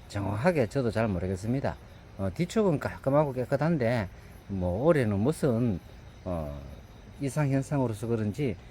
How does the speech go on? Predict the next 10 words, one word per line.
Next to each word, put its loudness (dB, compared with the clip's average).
약간 0
얼룩반이 4
약간 -6
있습니다. -4
뭐, -4
가격을 4
저렴하게 6
한, 4
뭐, -4
그, 2